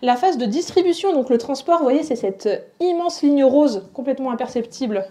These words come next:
qui est entre les deux. Et la phase d'utilisation, donc vraiment ce que, quand on le recharge, quand on l'utilise, quand on téléphone,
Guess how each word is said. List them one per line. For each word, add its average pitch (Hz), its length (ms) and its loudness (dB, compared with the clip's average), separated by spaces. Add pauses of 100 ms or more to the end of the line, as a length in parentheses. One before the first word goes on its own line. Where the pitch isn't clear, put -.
(340)
qui 214 280 -12
est 202 80 -10
entre 208 260 -12
les 185 120 -4
deux. 320 140 -2 (600)
Et 262 60 0
la 247 120 4
phase 254 160 4
d'utilisation, 285 640 2
donc 254 140 0
vraiment 247 260 -2
ce - 100 -10
que, 208 420 0
quand 240 180 -8
on 226 220 -2
le 214 80 2
recharge, 226 480 0
quand 247 100 -4
on 226 60 2
l'utilise, 220 340 -4
quand 208 120 -12
on 202 60 -12
téléphone, 196 420 -8